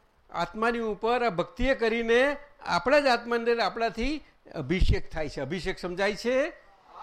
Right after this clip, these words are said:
મંદિરમાં મૂર્તિઓ પર અભિષેક કરાય છે, એવું આપણે એનો અમૃતના ટપકા પડે છે. એટલે કળિયુગમાં તો બધું આવું શરીર આવ્યું હોય, પણ એનાથી બહુ સુંદર થાય છે આપણું. મન ઉપર અસર પડે છે,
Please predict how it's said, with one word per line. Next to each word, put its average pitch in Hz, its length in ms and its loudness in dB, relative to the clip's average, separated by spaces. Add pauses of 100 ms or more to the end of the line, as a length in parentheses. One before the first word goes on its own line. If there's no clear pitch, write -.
(200)
મંદિરમાં 240 460 0
મૂર્તિઓ 240 380 0
પર 254 120 4
અભિષેક 240 380 2
કરાય 240 260 4
છે, 170 240 -4 (180)
એવું 214 220 -2
આપણે 240 180 -2 (640)
એનો 202 140 -6
અમૃતના 247 680 0
ટપકા 269 420 -2
પડે 254 280 2
છે. 254 400 6 (840)
એટલે 220 120 -2
કળિયુગમાં 247 580 2
તો 262 60 -4
બધું 240 260 2
આવું 240 160 4
શરીર 226 340 0
આવ્યું 254 260 6
હોય, 226 220 6 (200)
પણ 196 140 -2
એનાથી 175 340 -4
બહુ 160 200 -8
સુંદર 143 300 -10
થાય 117 240 -14
છે 123 120 -14
આપણું. 110 300 -18 (440)
મન 143 360 -10
ઉપર 175 280 -10
અસર 160 240 -10
પડે 165 260 -10
છે, 170 300 -14